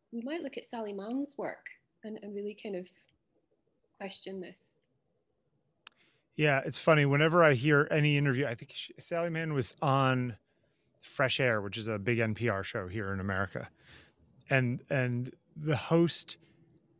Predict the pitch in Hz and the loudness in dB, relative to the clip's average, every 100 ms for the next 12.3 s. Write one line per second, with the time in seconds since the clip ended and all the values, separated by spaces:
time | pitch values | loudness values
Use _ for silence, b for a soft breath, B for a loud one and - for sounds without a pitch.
0 | _ _ _ - 160 113 - - 165 143 | _ _ _ 0 2 2 -2 -2 0 -2
1 | - 175 165 160 139 135 127 - 160 143 | 0 2 2 4 6 6 4 -4 -6 -4
2 | - 143 123 143 123 110 135 123 110 117 | 0 0 0 -2 -4 -2 -2 -2 -2 -2
3 | 110 120 110 123 113 110 113 104 113 - | 0 0 -2 -4 -2 -2 -4 -4 -8 -6
4 | 147 127 123 120 117 110 110 - 131 - | -4 0 0 0 -2 -4 -8 -8 -12 -12
5 | _ 139 135 110 117 98 101 87 85 85 | _ 4 4 2 -4 -6 -6 -6 -8 -8
6 | 98 98 87 B B B 139 139 - 117 | -6 -6 -8 B B B 4 4 4 2
7 | 120 - 113 - 123 170 196 143 131 104 | 4 2 0 -2 2 8 8 6 2 2
8 | 123 127 113 110 95 92 85 - b b | 4 4 2 0 -4 -10 -14 -16 b b
9 | b _ _ _ 165 156 156 _ _ _ | b _ _ _ 0 0 -4 _ _ _
10 | _ _ _ _ 175 170 175 - 196 208 | _ _ _ _ -4 -2 -4 -2 4 4
11 | 185 180 - 170 156 131 175 165 143 139 | 4 0 -2 -2 -4 0 2 4 4 2
12 | - 156 | 4 4